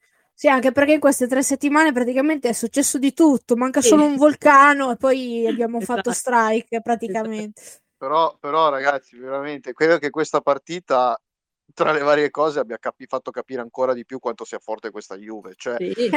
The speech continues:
Speaker 3: la Juve si presenta senza Girelli, senza Rudor-, Lundorf, senza Peromegnen, senza Pedersen, eh, senza mezza squadra.
Speaker 2: Senza
Speaker 3: In un momento
Speaker 2: Boatini,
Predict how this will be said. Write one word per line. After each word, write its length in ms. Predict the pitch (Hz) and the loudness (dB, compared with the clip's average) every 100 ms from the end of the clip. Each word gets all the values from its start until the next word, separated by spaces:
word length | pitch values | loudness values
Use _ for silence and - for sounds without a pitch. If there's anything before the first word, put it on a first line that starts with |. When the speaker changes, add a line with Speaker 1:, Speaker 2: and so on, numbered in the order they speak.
| 269 | -4
Speaker 3:
la 80 | 131 | -6
Juve 320 | 156 180 - | -6 -6 -6
si 100 | _ | _
presenta 640 | - 151 143 139 120 120 - | -10 -8 -6 -6 -8 -12 -10
senza 280 | 165 165 156 | -10 -8 -6
Girelli, 500 | 151 208 117 117 120 | 2 4 4 0 -10
senza 320 | 156 160 156 | -6 0 0
Rudor-, 420 | 143 123 117 120 _ | -2 -4 -4 -6 _
Lundorf, 480 | 147 135 123 120 - | -8 -8 -4 -6 -6
senza 320 | 151 147 151 | -12 -6 -4
Peromegnen, 640 | 147 147 147 143 123 117 | -2 -2 -4 -6 -6 -6
senza 320 | - 147 143 | -6 -6 -4
Pedersen, 800 | 147 127 113 113 - 131 117 117 113 - - _ | -4 0 0 -2 -6 -6 -6 -6 -12 -14 -20 _
eh, 400 | 131 139 139 135 | -10 -8 -6 -8
senza 300 | 131 160 165 | -6 -4 -2
mezza 280 | 160 170 170 | -2 -4 -8
squadra. 640 | - - 139 120 113 120 120 | -16 -6 -4 -4 -8 -8 0
Speaker 2:
Senza 300 | 254 240 254 | 2 2 0
Speaker 3:
In 60 | |
un 40 | 240 | 2
momento 260 | 247 180 | 0 0
Speaker 2:
Boatini, 300 | 254 262 220 | -6 -8 -12